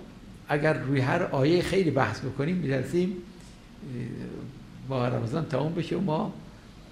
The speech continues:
نتونیم قصه، قصهٔ اهل کهف، نه، حالا قصهٔ اهل کهف رو دلمون می‌خواد امسال خود، بعضی اون خیلی معانی داره، برای ما خیلی مهمه.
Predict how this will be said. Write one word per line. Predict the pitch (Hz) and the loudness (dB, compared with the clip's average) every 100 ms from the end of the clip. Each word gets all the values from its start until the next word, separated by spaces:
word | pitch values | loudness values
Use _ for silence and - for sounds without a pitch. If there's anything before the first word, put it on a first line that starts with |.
| 127 | -2
نتونیم | 165 - 151 120 117 - - - - - - - - - - - - - | 0 0 2 2 0 -4 -12 -16 -18 -20 -18 -16 -16 -16 -18 -18 -16 -2
قصه، | 151 - - 165 - - - - 190 175 - - - - - - | 0 0 0 -2 -4 -8 -14 -14 -12 -14 -14 -16 -16 -16 -8 -2
قصهٔ | 135 - 160 160 | -2 2 2 4
اهل | 156 127 135 | 4 2 2
کهف، | - 190 185 | 2 2 4
نه، | |
حالا | 240 233 | 6 6
قصهٔ | 233 214 220 | 6 8 8
اهل | 190 185 | 8 8
کهف | 214 196 226 | 6 8 8
رو | 185 156 185 170 - - - - - - 196 | 8 6 4 2 0 -6 -14 -18 -16 -4 2
دلمون | 156 151 | 4 4
می‌خواد | 156 151 143 | 4 2 2
امسال | 131 - 143 147 | 2 2 4 4
خود، | 139 127 | 4 6
بعضی | 156 165 175 | 6 4 2
اون | 196 | 0
خیلی | 196 180 190 165 139 151 | 0 -2 0 -2 -2 0
معانی | 131 131 123 120 127 | 4 4 4 4 4
داره، | 117 101 95 - | 4 4 0 0
برای | 110 113 | 0 2
ما | 117 | 2
خیلی | 113 123 127 | 2 0 2
مهمه. | 113 87 101 | 0 0 -2